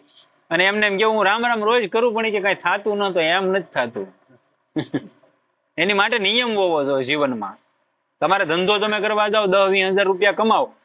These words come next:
પણ હવારમાં આઠ વાગે જાઓ ને સાંજે સાત વાગે પાછા આવો, તો ઈ કમાઓ. તમે એમ કહો, "મારે મજા આવશે," તો એ કલાક જાય અને આખો મહિનો કલાક કલાક જાઓ, તો વીસ હજાર થોડા કમાવાના છો? તમારી જેવી મહેનત છે એવું તમને મળવાનું છે. એમ આમાંય એવું છે,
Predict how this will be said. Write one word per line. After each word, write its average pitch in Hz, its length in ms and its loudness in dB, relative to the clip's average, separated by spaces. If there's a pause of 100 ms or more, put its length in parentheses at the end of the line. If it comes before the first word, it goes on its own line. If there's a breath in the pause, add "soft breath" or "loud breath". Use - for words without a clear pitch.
(140)
પણ 180 140 0
હવારમાં 185 420 2
આઠ 190 140 0
વાગે 190 280 0
જાઓ 202 120 0
ને 185 80 -2
સાંજે 185 240 0
સાત 175 280 -2
વાગે 185 220 2
પાછા 175 320 0
આવો, 175 220 2
તો 165 120 -2
ઈ 214 160 2
કમાઓ. 117 360 -4 (460)
તમે 202 180 0
એમ 208 120 -2
કહો, 226 100 2
"મારે 208 180 2
મજા 185 240 2
આવશે," 196 280 -2
તો 180 80 -2
એ 190 60 0
કલાક 190 340 0
જાય 170 400 0 (500)
અને 151 140 -2
આખો 180 280 0
મહિનો 202 220 0
કલાક 196 300 0
કલાક 196 300 0
જાઓ, 190 160 2
તો 170 60 -4
વીસ 180 200 0
હજાર 190 200 0
થોડા 240 240 2
કમાવાના 240 480 2
છો? 151 320 -2 (640)
તમારી 185 240 4
જેવી 202 200 2
મહેનત 208 300 0
છે 214 140 -4
એવું 214 160 2
તમને 214 200 0
મળવાનું 254 440 2
છે. 123 240 -6 (680)
એમ 170 140 -2
આમાંય 202 300 2
એવું 196 300 0
છે, 110 240 -12